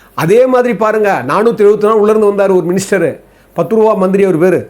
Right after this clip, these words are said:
அவர் பாருங்க, அவர் பண்ணதை ஜாமீன்ல வந்த உடனே அவரு ஜாமீன் வாங்கி வெளியே வராரு, உடனே கொடுத்தாங்க, அது வேற வகையில ஆண்டவன் என்ன பண்ண தீர்த்துட்டான் சுப்ரீம் கோர்ட் தலையிட்ட பிறகு. பொன்முடின்னு ஒருத்தர், அவர் பாருங்க, அவர் என்ன செஞ்சாரு,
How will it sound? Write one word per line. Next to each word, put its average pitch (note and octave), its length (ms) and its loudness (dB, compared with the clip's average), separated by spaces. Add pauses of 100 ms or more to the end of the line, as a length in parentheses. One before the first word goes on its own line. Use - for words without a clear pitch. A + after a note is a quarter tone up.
(300)
அவர் G3 260 -2
பாருங்க, A3+ 320 0
அவர் F3 380 0
பண்ணதை B3 400 0 (880)
ஜாமீன்ல B3+ 440 2
வந்த A#3 220 0
உடனே A#3+ 280 0
அவரு A3+ 300 2 (240)
ஜாமீன் A#3+ 400 0
வாங்கி A3+ 260 -2
வெளியே A#3 240 0
வராரு, B3 220 2
உடனே C4 280 0
கொடுத்தாங்க, A#3+ 520 0
அது B3 200 0
வேற B3+ 200 0
வகையில B3 360 0
ஆண்டவன் A3+ 380 0
என்ன G#3 60 -2
பண்ண G#3 160 -2
தீர்த்துட்டான் G3 420 -2
சுப்ரீம் G#3 220 0
கோர்ட் F#3 200 -2
தலையிட்ட E3 280 -2
பிறகு. B2 260 -6 (720)
பொன்முடின்னு C4+ 520 2
ஒருத்தர், A3 340 0
அவர் G3 280 0
பாருங்க, A3+ 320 0 (500)
அவர் F#3+ 240 0
என்ன C4 140 2
செஞ்சாரு, A3+ 460 0